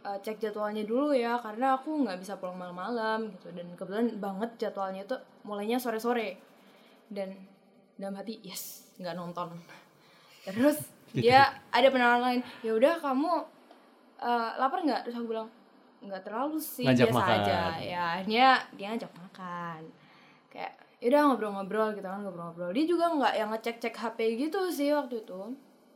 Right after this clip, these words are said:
Speaker 1: Terus, udah deh,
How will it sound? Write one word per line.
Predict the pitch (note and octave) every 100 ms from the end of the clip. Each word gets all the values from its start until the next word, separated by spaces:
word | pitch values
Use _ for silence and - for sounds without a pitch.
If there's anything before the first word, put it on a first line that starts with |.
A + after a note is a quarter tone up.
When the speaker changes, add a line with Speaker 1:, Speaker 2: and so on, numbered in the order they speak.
| _ _ - _
Speaker 1:
Terus, | - F3+ F3+ D4+ G4+ - - _ _ _ _ _ _ _ _ _ _ _ _ _ _
udah | - D4 D#4+
deh, | C#4+ C#4 C#4 C#4